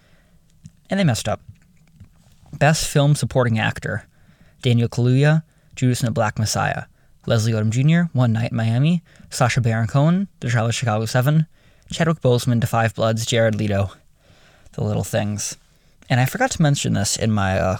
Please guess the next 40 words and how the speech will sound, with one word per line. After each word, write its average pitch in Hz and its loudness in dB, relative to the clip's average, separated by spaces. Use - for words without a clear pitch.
Golden 110 0
Globe 104 -4
predictions. - -6
Not 117 0
predictions, - -8
yeah, 165 0
well, 170 -10
predictions. - -12
And, 113 0
um, 104 -2
Paul 190 0
Raci 170 0
was 120 -8
not 139 2
in 151 2
there 104 0
for, 107 -2
uh, 101 -2
Sound 127 -2
of 127 2
Metal, 113 -2
which - -6
I 135 2
was, 120 0
that's, - -2
that's 175 0
a 147 -2
little 123 0
bit 110 -4
upsetting. 104 -4
I 127 0
don't 135 2
know, 123 2
again, 131 4
why 123 4
is 147 4
Jared 127 0
Leto 113 -4
in - -4
here? - -8